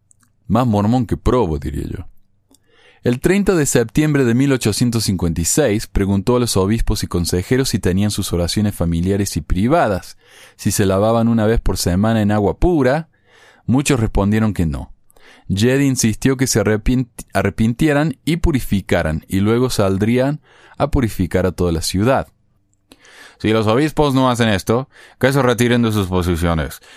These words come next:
Speaker 2: y el Marshal recibirá órdenes para enviar una ronda de policías para lavar a los obispos y a la gente y a limpiar las casas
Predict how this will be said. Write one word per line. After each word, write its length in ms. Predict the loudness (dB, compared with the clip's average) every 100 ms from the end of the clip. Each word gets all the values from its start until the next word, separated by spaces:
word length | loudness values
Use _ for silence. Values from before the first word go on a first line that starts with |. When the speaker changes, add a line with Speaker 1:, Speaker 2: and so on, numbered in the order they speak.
| -4
Speaker 2:
y 80 | 0
el 100 | 2
Marshal 440 | 2 2 2 2
recibirá 480 | 2 0 0 2 2
órdenes 360 | 2 2 0 0
para 220 | 0 2
enviar 240 | 2 2
una 160 | 2 0
ronda 320 | 2 2 2
de 80 | 0
policías 540 | 0 -2 0 0 0
para 180 | 0 0
lavar 260 | 2 2 0
a 40 |
los 180 | -2 -2
obispos 540 | -2 -2 0 -2 -2 -14 -20 -6
y 140 | 0
a 60 | 2
la 80 | 2
gente 500 | 2 0 2 0 -2 -8 -4
y 120 | 0
a 40 | 2
limpiar 340 | 2 2 2
las 160 | 2 0
casas 520 | 0 0 2 0